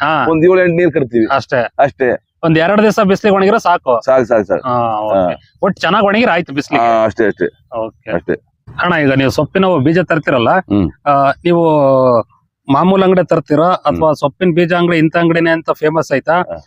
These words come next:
Speaker 1: ಅಥವಾ ನೀವು ತರುವಾಗ ಸೊಪ್ಪಿಗೆ ಅಂತಾನೆ ಹೇಳ್ ತರ್ತೀರಾ, ಎಂತ ಬೀಜ ಕೊಡ್ರಿ ಅಂತ ಕೇಳ್ತೀರಾ, ಯಾವ ತರ ಇದು ಸೊಪ್ಪಿನ ಬೀಜ?
Speaker 2: ನಾವು
Speaker 1: ಒಳ್ಳೆ ತಳಿ ತರೋದು?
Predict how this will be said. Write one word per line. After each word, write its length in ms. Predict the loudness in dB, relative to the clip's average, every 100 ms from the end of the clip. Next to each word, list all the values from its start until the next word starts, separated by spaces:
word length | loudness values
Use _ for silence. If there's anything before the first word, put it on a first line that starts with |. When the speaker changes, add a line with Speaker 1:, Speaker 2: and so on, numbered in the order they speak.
| _
Speaker 1:
ಅಥವಾ 160 | -2 0
ನೀವು 180 | 0
ತರುವಾಗ 420 | 0 0 2 2 2 0 2 2 0 -4 _ _
ಸೊಪ್ಪಿಗೆ 360 | _ -6 -4 -2
ಅಂತಾನೆ 280 | -2 -2 0
ಹೇಳ್ 200 | 0 0
ತರ್ತೀರಾ, 380 | -2 -4 -2 0
ಎಂತ 200 | 0 -2
ಬೀಜ 200 | -2 -2
ಕೊಡ್ರಿ 280 | -2 -4
ಅಂತ 140 | -4 -6
ಕೇಳ್ತೀರಾ, 420 | -6 -8 -4 -4
ಯಾವ 200 | 0 -2
ತರ 140 | 0
ಇದು 180 | -2 -4
ಸೊಪ್ಪಿನ 280 | -10 -14 -8
ಬೀಜ? 140 | -6 -2
Speaker 2:
ನಾವು 640 | 0 2 2 2 2 4
Speaker 1:
ಒಳ್ಳೆ 180 | 4 2
ತಳಿ 200 | 2 0
ತರೋದು? 540 | 0 0 0 0 -4